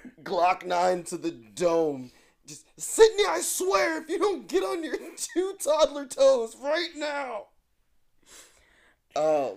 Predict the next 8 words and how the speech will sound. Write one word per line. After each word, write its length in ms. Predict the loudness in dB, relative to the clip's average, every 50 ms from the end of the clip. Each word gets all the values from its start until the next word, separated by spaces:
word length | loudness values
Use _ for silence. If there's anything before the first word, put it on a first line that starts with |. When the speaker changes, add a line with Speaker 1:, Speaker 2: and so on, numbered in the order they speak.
| -10 -10
Speaker 2:
man. 400 | -8 -8 -6 -6 -8 -10 -14 -18 _ _ _ _ _ _ -8
But 260 | -2 -2 -2 -2 -2
at 160 | -6 -8 -6 -6
some 260 | -6 -6 -6 -8 -8
point, 300 | -6 -4 -4 -4 -4 -6
you 140 | -6 -6 -6
weren't 360 | -6 -6 -8 -8 -8 -8 -8 -10
walking. 420 | -12 -12 -12 -12 -16 -18 -20